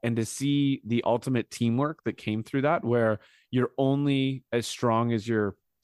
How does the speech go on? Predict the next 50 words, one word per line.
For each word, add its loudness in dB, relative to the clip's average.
we'll 0
call 2
it -2
weakest -2
link. 0
She -2
was 0
injured 0
in 0
the -2
moment 2
and -4
it -10
was -4
a -12
tough -2
challenge 0
to -6
begin 0
with. 0
So -4
you're 2
only 2
as -2
strong 0
as 0
your -2
weakest -2
link. -2
And 0
they 2
make 0
sure 0
that -2
they 2
are 2
one -2
strong -2
unit 0
and -6
get -2
through 0
it -4
as 0
a 0
group -2
and -2
had -4
one 0
priority -4